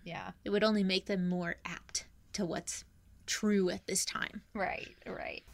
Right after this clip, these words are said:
Speaker 1: And then what about the original concept that the captor was a father?
Speaker 2: That's very, I, I, 'cause I, you didn't tell me the story of Saint Barbara 'cause I asked you not to.
Speaker 1: Right.
Speaker 2: And I think that's really interesting. I mean, it definitely makes me wanna say, "Fuck the patriarchy,"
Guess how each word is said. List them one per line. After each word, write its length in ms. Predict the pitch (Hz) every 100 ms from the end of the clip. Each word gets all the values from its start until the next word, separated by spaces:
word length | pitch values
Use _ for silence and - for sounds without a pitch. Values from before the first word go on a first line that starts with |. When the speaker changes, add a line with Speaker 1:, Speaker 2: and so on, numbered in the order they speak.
| - - - -
Speaker 1:
And 100 | 247
then 120 | 330 302
what 120 | 349
about 220 | 349 349
the 100 | 269
original 360 | 202 220 254 240
concept 480 | - 233 294 254
that 280 | 202 190 -
the 80 | 233
captor 540 | - 196 - 269 233 240
was 380 | 214 196 202 - 208
a 60 | - -
father? 600 | - 269 247 - - 254 247 - - -
Speaker 2:
That's 180 | 269 302
very, 240 | 240 311 453
I, 280 | 226 269 320 -
I, 200 | 247 269
'cause 180 | 269
I, 100 | 262
you 240 | 269 247 254
didn't 200 | 330 262
tell 180 | 233 277
me 140 | 269
the 120 | 208
story 360 | 208 240 233 226
of 80 | 202
Saint 180 | 202 180
Barbara 280 | 190 185
'cause 160 | 185 202
I 40 |
asked 240 | 202 196 -
you 60 |
not 240 | 180 185 -
to. 240 | - - -
Speaker 1:
Right. 320 | - - - -
Speaker 2:
And 140 | 220 226
I 40 |
think 200 | 247 262
that's 220 | 226 -
really 540 | 196 196 262 254 214 190
interesting. 800 | 208 202 196 - 180 - 208 196 - - - -
I 40 |
mean, 160 | 220 220
it 160 | 220 -
definitely 440 | 240 240 254 233
makes 240 | 226 220 -
me 100 | 214
wanna 180 | 196 196
say, 180 | - 190
"Fuck 260 | 190 190
the 60 | 185
patriarchy," 840 | 208 196 - 175 - 170 - -